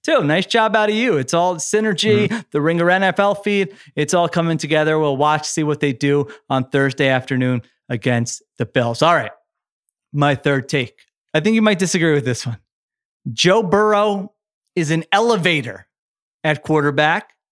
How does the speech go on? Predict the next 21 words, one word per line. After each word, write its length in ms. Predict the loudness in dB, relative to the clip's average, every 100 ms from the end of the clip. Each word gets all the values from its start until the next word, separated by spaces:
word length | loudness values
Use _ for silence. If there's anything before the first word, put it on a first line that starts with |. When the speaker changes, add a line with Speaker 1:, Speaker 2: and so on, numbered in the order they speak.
| _ _ -6
Speaker 1:
And, 180 | -4 -2
like, 260 | 0 -2 -2
we 100 | -2
need 200 | -2 -2
to 80 | -2
start 440 | 2 2 2 -4 -4
acknowledging 600 | -4 0 0 2 0 0
him 180 | 0 2
as 140 | 0 2
much 400 | 0 0 -6 -14 _ _ _ _ -2
going 240 | 0 0
forward. 420 | -2 0 2 2
I'm 200 | 2 0
looking 220 | -2 0 -2
at 140 | 0
this 180 | -2 -2
drive 440 | 0 0 0 0
they 160 | -2 0
had 380 | 2 0 -2 -8 _ _
on 200 | -4 -4 -2
Sunday 640 | -2 0 2 2 0 -2